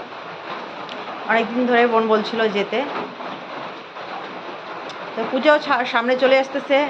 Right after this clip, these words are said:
পরে আর যাওয়া হবে না। তো ভাবলাম যে, আহ,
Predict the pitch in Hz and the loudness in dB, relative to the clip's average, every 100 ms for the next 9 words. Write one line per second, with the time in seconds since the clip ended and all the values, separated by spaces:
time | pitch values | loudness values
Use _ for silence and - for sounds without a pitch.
0 | 247 226 226 226 226 220 240 240 208 208 | 2 4 6 4 4 6 4 2 2 2
1 | 277 - 226 202 202 214 220 220 208 - | -2 -4 -2 4 4 4 4 4 2 -4
2 | - - - - | -8 -10 -12 -10